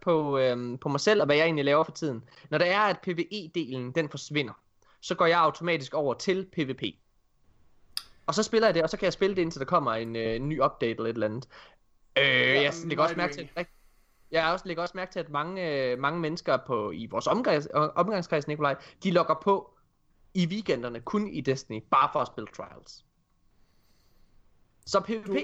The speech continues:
Speaker 2: du har ret. Det er klart, at P V P er den nemmeste måde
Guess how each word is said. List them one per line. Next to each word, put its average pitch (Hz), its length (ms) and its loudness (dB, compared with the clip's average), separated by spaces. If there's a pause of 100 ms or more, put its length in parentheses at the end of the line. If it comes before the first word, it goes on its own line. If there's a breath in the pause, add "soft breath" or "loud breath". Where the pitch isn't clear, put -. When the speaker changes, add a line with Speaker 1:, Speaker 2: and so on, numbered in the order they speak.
(520)
Speaker 2:
du 190 100 -4
har 180 220 -4
ret. - 260 -12
Det 180 80 -8
er - 40 -14
klart, 170 440 -4
at - 80 -16
P - 80 -14
V 160 140 -6
P - 80 -20 (220)
er 139 100 -12
den 147 220 -16
nemmeste 175 400 -12
måde 156 400 -8